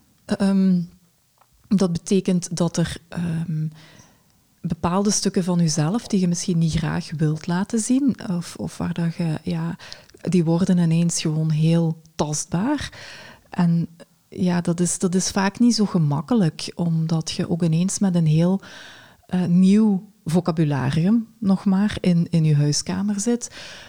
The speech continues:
Bovendien brengt je ook veel meer tijd door met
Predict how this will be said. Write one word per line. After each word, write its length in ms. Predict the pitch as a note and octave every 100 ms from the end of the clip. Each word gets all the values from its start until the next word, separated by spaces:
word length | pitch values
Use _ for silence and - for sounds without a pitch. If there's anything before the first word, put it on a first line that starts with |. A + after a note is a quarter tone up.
| - -
Bovendien 560 | G3+ F#3 F3+ G#3 A3+
brengt 300 | F#3+ E3+ E3
je 100 | F3+
ook 120 | -
veel 280 | - F#3 E3+
meer 280 | E3 D#3+ D#3 -
tijd 460 | - D3 C#3+ - D3+
door 400 | E3+ A#3+ - -
met 200 | - F3